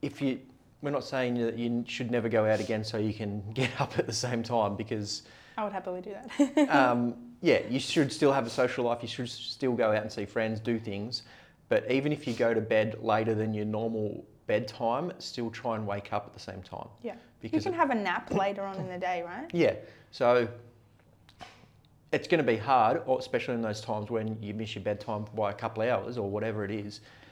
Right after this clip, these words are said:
Speaker 1: to still get up at that time. But do your best to get up at that time, because it's gonna, like Max said, it's gonna help with the circadian rhythm. It sets everything. So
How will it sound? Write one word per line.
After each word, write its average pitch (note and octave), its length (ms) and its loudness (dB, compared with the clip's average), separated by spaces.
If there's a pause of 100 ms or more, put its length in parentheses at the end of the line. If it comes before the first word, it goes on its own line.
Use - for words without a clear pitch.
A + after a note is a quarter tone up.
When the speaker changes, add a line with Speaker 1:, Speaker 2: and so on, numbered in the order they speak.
(140)
Speaker 1:
to A2+ 120 -8
still A#2 200 -4
get G#2 180 0
up G2+ 160 -2
at - 80 -10
that G#2+ 180 -2
time. A2+ 360 -2
But G2 200 -6
do B2+ 80 -2
your A#2 260 0
best G#2 340 -6
to A2+ 60 -8
get G2+ 220 -4
up G2 180 -4
at G#2 120 -12
that G#2+ 160 -10
time, G2 400 -8 (240)
because G2+ 720 -10 (640)
it's A2 160 -8
gonna, G2+ 420 -4 (360)
like G#2+ 240 -6
Max F2+ 200 -10
said, - 260 -12 (220)
it's - 100 -18
gonna A#2+ 160 0
help A2 300 -2
with A2 120 -6
the A2 80 -6
circadian G#2 540 -4
rhythm. G2 300 -6
It - 140 -12
sets - 340 0
everything. G#2 460 -4
So G2+ 340 0